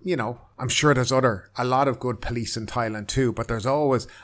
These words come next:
a few corrupt amongst, and they're the ones that ruin the reputation of all the good ones that are out there. So, yes, hopefully these things get sewn up. I mean, as if anybody would be surprised that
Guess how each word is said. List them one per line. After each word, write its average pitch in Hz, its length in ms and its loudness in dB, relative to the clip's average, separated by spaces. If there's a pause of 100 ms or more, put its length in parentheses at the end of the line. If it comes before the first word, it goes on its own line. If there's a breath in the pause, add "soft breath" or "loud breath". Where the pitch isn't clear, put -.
a - 80 -6
few 170 320 -2
corrupt 127 480 -2
amongst, 117 580 -4
and 120 160 -4
they're 139 200 4
the 143 80 2
ones 120 260 -4
that 107 160 -6
ruin 156 280 0
the 151 80 2
reputation 117 680 -4
of 120 140 -4
all 127 160 2
the 131 80 0
good 165 160 2
ones 175 220 -2
that 101 120 -6
are 92 140 -8
out 95 120 -12
there. - 160 -8
So, 135 220 -6 (260 loud breath)
yes, - 280 2 (120)
hopefully 170 380 2
these 135 220 0
things 123 180 -6
get 110 140 -6
sewn 120 180 -6
up. 135 80 -6
I 147 60 -4
mean, 156 180 0
as 139 160 2
if 165 160 2
anybody 127 420 2
would 117 160 -2
be 117 120 -4
surprised 120 600 0
that 104 120 -6